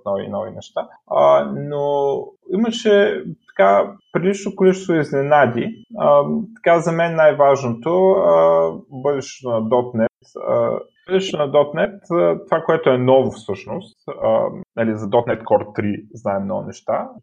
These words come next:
той ще излезе в септември. А, след това какво ще стане интересно? А, следващата версия след дотнет Core три ще се казва първо само дотнет, няма да се казва дотнет Core.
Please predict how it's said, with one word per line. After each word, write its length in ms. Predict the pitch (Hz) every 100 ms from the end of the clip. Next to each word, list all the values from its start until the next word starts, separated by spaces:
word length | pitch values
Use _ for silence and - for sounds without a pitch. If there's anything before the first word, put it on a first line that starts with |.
| -
той 120 | 101
ще 120 | -
излезе 200 | 104 101
в 80 | -
септември. 520 | - 117 143 220 233 - _
А, 360 | - 131 131 131 131 127 127 123 _
след 320 | - - 202 202
това 180 | 165
какво 300 | - - 120
ще 100 | 117 -
стане 260 | 110 107
интересно? 760 | 104 101 101 110 151 214 214 226 - _
А, 300 | 143 131 135
следващата 420 | 135 185 196 185
версия 460 | 156 170 165 147 135
след 300 | 139 135 127
дотнет 420 | 123 123 113 113
Core 280 | - 107 107 -
три 320 | 120 113 117 -
ще 80 | -
се 140 | 127
казва 400 | 120 156 185 180
първо 240 | 175 170 156
само 400 | - 151 151 - - -
дотнет, 480 | 123 104 104 104 - - -
няма 200 | 107 113
да 60 |
се 100 | 110 -
казва 160 | 98
дотнет 320 | 98 98 98 -
Core. 280 | - 104